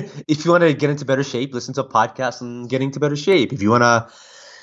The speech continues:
be a consultant for pregnant moms, I don't know, I'm just making stuff up. You, you can find a podcast. That makes sense.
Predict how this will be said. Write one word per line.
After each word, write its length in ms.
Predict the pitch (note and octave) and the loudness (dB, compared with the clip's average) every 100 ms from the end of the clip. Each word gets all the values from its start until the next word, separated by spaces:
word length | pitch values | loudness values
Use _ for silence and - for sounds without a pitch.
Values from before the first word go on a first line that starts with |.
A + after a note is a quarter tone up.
| - G#2+ | -12 0
be 180 | C3 | 4
a 420 | C3 A#2+ A#2 A2+ - | 6 6 4 4 2
consultant 560 | B2 - C#3 C3 C#3+ C3+ | -2 0 2 2 0 -6
for 140 | A#2 | -8
pregnant 460 | - - B2 B2 G#2 | -8 -4 -4 -4 -8
moms, 400 | G2 A#2+ C3+ B2+ | -6 -4 -2 0
I 80 | |
don't 100 | C3+ | 0
know, 60 | A2 | 0
I'm 80 | F#2 | -6
just 120 | G#2 | -8
making 160 | A2+ G#2+ | -10 -10
stuff 240 | - G#2 - | -6 -4 -2
up. 180 | B2+ A#2 | -4 -2
You, 80 | C#3 | -4
you 180 | A#2+ C3+ | -4 -2
can 360 | C3 A#2+ B2+ - | -2 -2 -6 -6
find 240 | - G2 | -2 -2
a 40 | |
podcast. 640 | A2+ C#3 E3+ - E2 - - | 0 -2 -2 -6 -12 -8 0
That 360 | A2+ C#3 - - | 2 2 -2 -6
makes 240 | G2+ G#2+ | -4 -4
sense. 480 | - F3+ D3 F#2+ - | -2 0 0 -2 -8